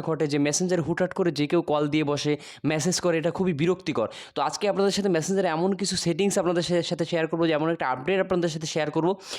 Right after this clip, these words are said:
যে কয়েকটা সেটিংস আপনারা করে রাখলে আপনারা কাস্টমাইজ করে রাখতে পারবেন যে আপনাদেরকে কে কল দিতে পারবে, কে কল দিতে পারবে না, কার কল আপনি গ্রহণ করবেন, কার মেসেজ গ্রহণ করবেন, কাকে আপনি অ্যালাউ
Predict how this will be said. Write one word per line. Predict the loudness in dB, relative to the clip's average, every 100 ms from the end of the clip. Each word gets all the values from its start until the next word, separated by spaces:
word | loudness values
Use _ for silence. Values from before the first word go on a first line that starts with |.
| -12 -10 -4
যে | 0
কয়েকটা | 2 0 0
সেটিংস | 0 2 2 2
আপনারা | 2 0 2
করে | 2 4
রাখলে | 2 0 0
আপনারা | 0 0 -2 -6 -4
কাস্টমাইজ | -2 0 2 2 2
করে | 2
রাখতে | 2 2
পারবেন | 2 2 0
যে | 0
আপনাদেরকে | 0 0 0 -2
কে | 2 2 2
কল | 2 2
দিতে | 0 0
পারবে, | 0 0 0
কে | 0 0
কল | 0 -2
দিতে | -2 -2
পারবে | 0 0 0
না, | -2 -10 -8
কার | -4 -2 0
কল | 0
আপনি | 2 0 0
গ্রহণ | 0 2
করবেন, | 0 0 -2
কার | -2 0
মেসেজ | 0 -2 -4
গ্রহণ | -2 -2 -2
করবেন, | -2 -2 -2
কাকে | -4 -4 -4 -8 -6
আপনি | 0 0
অ্যালাউ | 2